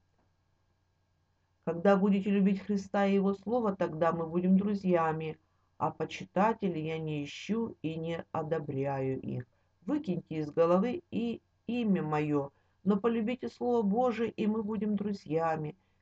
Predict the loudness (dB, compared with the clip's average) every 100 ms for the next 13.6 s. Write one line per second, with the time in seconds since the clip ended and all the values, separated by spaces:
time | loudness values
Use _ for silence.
0 | _ -2 0 -2 -4 2 4 4 0 -2
1 | 0 0 0 0 2 2 0 -4 -4 _
2 | _ _ -6 -4 0 0 2 0 -2 -6
3 | _ _ 0 4 4 2 -2 0 0 0
4 | 0 -2 -4 -8 -4 -4 -2 -2 -2 4
5 | 4 4 0 -8 -6 -10 0 4 4 2
6 | -4 -4 -6 -10 -10 _ 0 2 0 -8
7 | _ _ -4 4 4 6 2 0 0 -2
8 | 2 4 2 4 0 0 2 4 4 4
9 | 4 2 0 -2 -2 -6 -6 _ _ -4
10 | -2 0 -4 -2 0 -2 -4 -4 -2 -2
11 | -2 -2 -2 -2 -4 -10 _ _ -10 0
12 | 0 0 _ -2 -2 -4 -8 -4 -2 0
13 | -2 -2 -2 -2 -4